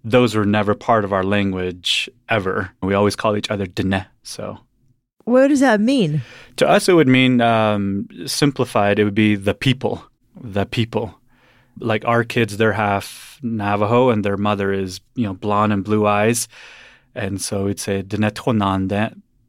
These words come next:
Speaker 1: Bikeyatanda Kaigi," the people that come from across the Great Water, Scandinavia, to be more exact. And so every people on Earth,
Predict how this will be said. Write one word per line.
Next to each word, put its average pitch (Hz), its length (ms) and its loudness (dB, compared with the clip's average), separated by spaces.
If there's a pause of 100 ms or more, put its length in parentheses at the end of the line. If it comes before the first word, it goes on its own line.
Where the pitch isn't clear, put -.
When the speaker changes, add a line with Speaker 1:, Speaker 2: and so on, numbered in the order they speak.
Speaker 1:
Bikeyatanda 101 880 -4
Kaigi," 95 460 -8
the 101 80 -6
people 123 280 -4
that 104 180 -6
come 104 280 -2
from 101 220 -4
across 101 340 -4
the - 140 -8
Great 101 240 -4
Water, 98 420 -2 (640)
Scandinavia, 101 1000 0 (200)
to - 100 -14
be 104 100 -2
more 98 180 -2
exact. 95 440 -8
And 104 100 -4
so 98 320 -4 (400)
every 131 300 2
people 123 560 2
on 104 480 0
Earth, 127 500 2